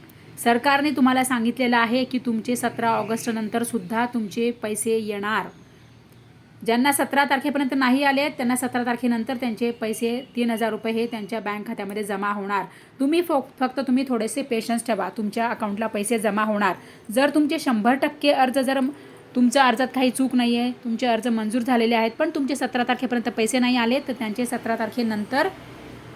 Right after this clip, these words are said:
त्यांच्या अकाउंटला, बँक खात्यामध्ये तीन हजार रुपये जमा होणार. काळजी करू नका, तुम्ही पेशन्स ठेवा, या योजनेचा लाभ हा सगळ्यांना होणार आहे.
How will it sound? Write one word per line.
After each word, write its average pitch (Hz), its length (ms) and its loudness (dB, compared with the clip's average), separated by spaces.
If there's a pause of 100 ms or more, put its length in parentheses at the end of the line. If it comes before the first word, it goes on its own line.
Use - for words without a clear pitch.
(580)
त्यांच्या 262 340 2
अकाउंटला, 226 600 0
बँक 214 320 -2
खात्यामध्ये 220 520 -2
तीन 226 160 0
हजार 214 220 -2
रुपये 220 340 -4
जमा 196 260 -4
होणार. 196 380 -2 (580)
काळजी 226 340 2
करू 269 260 4
नका, 247 380 4 (220)
तुम्ही 226 180 2
पेशन्स 247 520 0
ठेवा, 240 320 2
या 233 240 2
योजनेचा 226 540 2
लाभ 208 300 0
हा 226 80 -6
सगळ्यांना 208 400 -8
होणार 202 360 -8
आहे. 190 260 -8